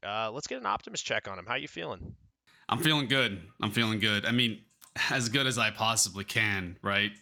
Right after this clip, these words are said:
Speaker 2: Because the utilization has been not great. And most dynasty managers that invested draft capital into Ayuk, like I did, and I purchased him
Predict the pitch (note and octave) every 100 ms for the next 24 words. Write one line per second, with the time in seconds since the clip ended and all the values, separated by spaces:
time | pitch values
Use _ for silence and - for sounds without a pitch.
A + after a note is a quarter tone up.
0 | _ A2 A#2 G2+ A#2+ C3+ B2+ A2 A2 -
1 | G#2+ G2+ - - _ _ G2+ F#2 E2+ G2
2 | F#2+ F#2+ F#2 - _ _ - G#2 G2 G#2+
3 | G2 - _ _ _ F#2 F#2 F#2 F2+ F2
4 | D#2 _ _ A2+ A#2 D3 D3 - B2 A#2+
5 | B2 A2 A2 A2 G#2 A2 G2+ G2 F#2+ G#2+
6 | - A2 G2+ G2 G2 - - A2+ G#2+ -
7 | G#2+ G#2 G2+ G2 G#2 G2+ F#2+ G#2 A#2 B2+
8 | D3 G2 G2 F#2+ G2 A#2 C3+ G2+ G2+ G2+
9 | G2+ D3 C#3 A#2+ B2+ A#2+ G#2+ G#2